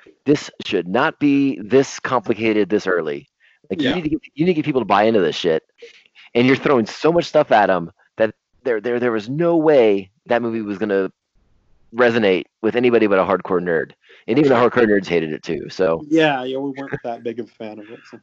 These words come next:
Speaker 2: <laughs>
Speaker 1: so, so again, again, I, I just kinda wanna, should, I just wanna reiterate that I, I don't think that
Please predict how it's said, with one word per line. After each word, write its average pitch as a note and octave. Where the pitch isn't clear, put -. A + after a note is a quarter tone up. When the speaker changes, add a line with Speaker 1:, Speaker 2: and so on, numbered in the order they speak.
Speaker 2:
<laughs> -
Speaker 1:
so, -
so G#3
again, F#3+
again, F3+
I, F#2
I -
just C3
kinda A#2+
wanna, A2+
should, -
I G2+
just A2+
wanna G2+
reiterate G2+
that F2+
I, D2+
I F#2+
don't A2+
think G2+
that F#2+